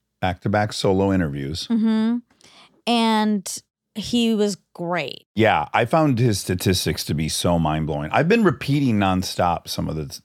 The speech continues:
Speaker 2: It's inc-, it, he was really compelling, I thought. He says, like, "This book isn't telling people to give any money."
Speaker 1: Right, right.
Speaker 2: Which I liked. It wasn't
Speaker 1: Mm-hmm.
Speaker 2: like, "Give all your money away," or things that people just won't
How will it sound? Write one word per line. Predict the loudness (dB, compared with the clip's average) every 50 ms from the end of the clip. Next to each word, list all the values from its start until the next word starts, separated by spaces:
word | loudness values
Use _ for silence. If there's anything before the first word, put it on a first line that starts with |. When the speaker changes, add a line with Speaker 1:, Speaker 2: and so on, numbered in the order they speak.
| _ -2
Speaker 2:
It's | -2 0 0 0 0
inc-, | 0 0 -2 -4 -8 -8
it, | -6 -6 -6 -6
he | -8 -6 -4 -4 -2
was | 0 0 0 0 -2 -4 -6 -10 -12 _ -10
really | -8 -6 -4 -4 -2 0 2 2 4 4 2 2 0 -2 -4 -6 -8 -10
compelling, | -10 -10 -8 -6 -4 -4 -4 -4 -6 -8 -6 -8
I | -8 -10
thought. | -8 -8 -6 -4 -4 -4 -6 -8 _ _
He | -8 -8 -4
says, | -2 0 0 0 0 -2
like, | -4 -4 -6 -6 _ _
"This | -6 -6 -6 -4
book | -4 -4 -4 -2 -2
isn't | -2 -2 -2 -4 -6 _ _ _ _ _ -10
telling | -6 -4 -2 0 0 0 0 -2 -2 -2 -4 -4
people | -6 -8 -8 -6 -4 -6 -6 -6
to | -6 -10 -12 -12 -14 _ _ _ _ _
give | 0 2 2 2 2
any | 0 0 -2 -2
money." | -2 -2 -2 -2 -2 -4 -10 -14 -16 -18 _ -8
Speaker 1:
Right, | -4 -4 -4 -4 -4 -6 -10 -8
right. | -6 -4 0 0
Speaker 2:
Which | 0 2
I | 2 2
liked. | 4 2 2 2 0 -4 -8 -8 -6
It | -2
wasn't | 0 2 2 2 2 0 0 -2
Speaker 1:
Mm-hmm. | -4 -6
Speaker 2:
like, | -8 -8 -10 -14 -12 -6
"Give | -4 -2 -2 0
all | 0 0 0
your | 2 2
money | 2 2 2 4 4
away," | 4 4 4 4 2 2 0 0 0 0 -2 -2
or | -2 -2 -4 -4 -6 -8 -12 -12 -6 -2
things | -2 0 0 -2 -2
that | -4 -6 -6
people | -6 -6 -4 -2 0 0 0 -2 -4 -6 -10 -10
just | -8 -8 -8 -8 -10 _ -8
won't | -4 -4 -4 -4 -6